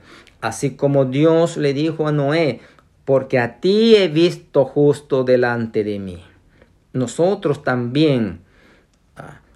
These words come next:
el que ha creído en Cristo como su Salvador personal, la Biblia nos dice que también hemos sido llamados justos. Y Dios nos ve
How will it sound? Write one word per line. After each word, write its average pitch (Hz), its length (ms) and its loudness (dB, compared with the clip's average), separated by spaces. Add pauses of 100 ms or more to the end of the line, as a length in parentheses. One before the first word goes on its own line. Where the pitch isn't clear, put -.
(120)
el 117 180 -6
que 123 120 -2
ha 127 140 -2
creído 143 440 2
en 147 120 0
Cristo 151 540 0
como 135 240 0
su 131 140 -6
Salvador 131 680 0
personal, 147 840 0 (420)
la 107 120 -6
Biblia 160 520 2
nos 151 140 0
dice 151 280 -2
que 151 100 -4
también 139 580 0
hemos 170 260 0
sido 175 580 0 (380)
llamados 143 600 0
justos. - 840 -6 (280)
Y 143 120 0
Dios 214 500 2
nos 143 360 -2
ve 151 400 2